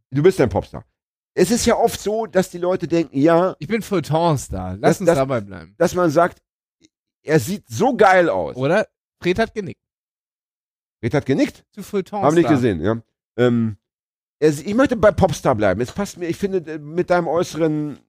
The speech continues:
Speaker 1: äh, und, und auch deinem, gehst du jetzt weg oder was?
Speaker 2: Ja, mir reicht's.
Speaker 1: Ich dreh durch. Äh, Hagi geht raus, wie einst Alice Weidel, ja. Grü-, grü-, <laughs> grüß, grüß deine,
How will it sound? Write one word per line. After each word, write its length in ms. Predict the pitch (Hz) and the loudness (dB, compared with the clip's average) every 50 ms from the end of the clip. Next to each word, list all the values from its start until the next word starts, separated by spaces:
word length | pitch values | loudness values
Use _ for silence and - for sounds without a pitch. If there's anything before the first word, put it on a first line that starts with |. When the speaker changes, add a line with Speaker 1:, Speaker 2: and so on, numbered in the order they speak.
| _ 53 71 | _ _ _
Speaker 1:
äh, 120 | 92 98 | -20 -18
und, 220 | 80 95 143 147 | -14 -10 -10 -10
und 160 | 107 127 151 123 | -8 -10 -10 -6
auch 160 | 104 - - | -6 -6 -4
deinem, 280 | - 147 135 131 123 117 | 0 0 0 0 0 0
gehst 220 | 127 175 190 - | 0 0 0 2
du 60 | - | -2
jetzt 100 | 190 151 170 | -2 2 2
weg 140 | 269 277 - | 0 2 2
oder 180 | 165 131 107 | 0 0 0
was? 200 | 92 80 78 _ _ _ _ _ _ _ _ - _ _ _ _ _ _ _ _ _ _ _ | -2 -6 -10 _ _ _ _ _ _ _ _ -20 _ _ _ _ _ _ _ _ _ _ _
Speaker 2:
Ja, 180 | 294 294 226 131 - - - - - 143 | 2 2 4 4 4 2 2 -2 -10 -6
mir 180 | 131 147 160 175 | -2 0 2 2
reicht's. 460 | 202 165 123 120 - - - - - - - | 4 2 2 0 -2 -4 -12 -14 -14 -12 -10
Speaker 1:
Ich 120 | 107 104 | -12 -10
dreh 140 | - 98 92 | -8 -8 -8
durch. 300 | 82 85 80 76 - - _ | -8 -8 -10 -12 -14 -16 _
Äh, 120 | 95 104 - - - - | -14 -14 -14 -14 -16 -10
Hagi 300 | 98 110 120 160 165 180 | -6 -4 -2 -2 -4 -4
geht 240 | 156 143 147 123 127 | -4 -4 -4 -2 0
raus, 340 | 117 139 170 - - - _ - - - - - | 0 -2 -2 -2 -6 -20 _ -20 -20 -20 -12 -4
wie 120 | 135 156 | -2 0
einst 280 | 135 156 156 147 - - | 0 0 -2 -2 0 0
Alice 260 | 151 156 156 131 127 | 2 2 2 -2 2
Weidel, 420 | 120 127 131 135 143 190 262 277 170 _ _ _ _ | 4 4 4 6 4 4 2 2 -2 _ _ _ _
ja. 200 | 127 147 165 156 _ _ _ _ _ - | 0 0 0 0 _ _ _ _ _ -12
Grü-, 140 | 165 175 _ | -12 -10 _
grü-, 220 | 165 175 180 165 - - 131 131 - _ _ | -6 -2 -2 -2 -4 -4 -12 -14 -16 _ _
<laughs> 440 | _ _ - 139 - _ _ _ _ | _ _ -16 -16 -16 _ _ _ _
grüß, 260 | - 185 269 - - _ _ _ | -6 -6 -6 -6 -6 _ _ _
grüß 220 | - 202 294 - - | -4 -4 -4 0 4
deine, 480 | 247 226 220 214 214 208 196 185 190 | 4 2 4 4 2 2 4 4 2